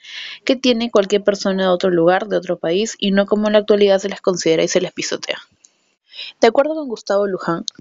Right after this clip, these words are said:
los pobladores de Bagua estaban ejerciendo su autonomía, defendiendo su territorio, su suelo, su agua. Sin embargo, fueron atacados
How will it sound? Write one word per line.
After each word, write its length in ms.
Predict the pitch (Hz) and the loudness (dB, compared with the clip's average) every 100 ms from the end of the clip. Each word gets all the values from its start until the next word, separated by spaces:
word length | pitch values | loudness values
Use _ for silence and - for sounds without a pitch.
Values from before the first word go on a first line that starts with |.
| - | 0
los 160 | 214 | 2
pobladores 480 | - 208 208 208 277 | 4 2 2 2 2
de 100 | 233 | 0
Bagua 240 | 185 180 190 | 0 -2 -2
estaban 320 | - 202 214 | 0 0 0
ejerciendo 440 | 208 - 185 185 | -2 -4 -4 -2
su 100 | 202 | -2
autonomía, 640 | 190 170 165 170 180 180 - | -2 -6 -6 -4 -4 -4 0
defendiendo 540 | 185 180 175 175 190 | 0 2 2 2 2
su 160 | 196 190 | 0 0
territorio, 580 | 170 156 151 190 208 220 | 0 0 2 4 4 0
su 160 | - | -4
suelo, 380 | - 180 180 196 | 0 2 2 0
su 240 | - 160 | -2 0
agua. 260 | 147 - 165 _ _ _ _ | 0 0 -8 _ _ _ _
Sin 200 | - 240 | -2 2
embargo, 460 | 247 220 208 214 214 | 4 4 2 0 2
fueron 260 | 262 262 269 | 2 4 0
atacados 440 | 262 196 196 | -2 0 0